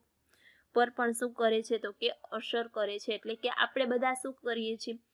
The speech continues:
જમીન ઉપર રહેલા સજીવો છે, જો એ વરસાદ વધુ પડે તો પણ શું થાય છે? નુકસાન થાય છે. પછી જે પાલતુ પ્રાણીઓ હોય છે એ,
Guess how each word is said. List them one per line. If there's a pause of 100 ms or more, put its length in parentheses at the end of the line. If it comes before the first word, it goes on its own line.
(280)
જમીન
ઉપર
રહેલા
સજીવો
છે,
જો
એ
વરસાદ
વધુ
પડે
તો
પણ
શું
થાય
છે?
નુકસાન
થાય
છે.
પછી
જે (440)
પાલતુ
પ્રાણીઓ
હોય
છે (140)
એ,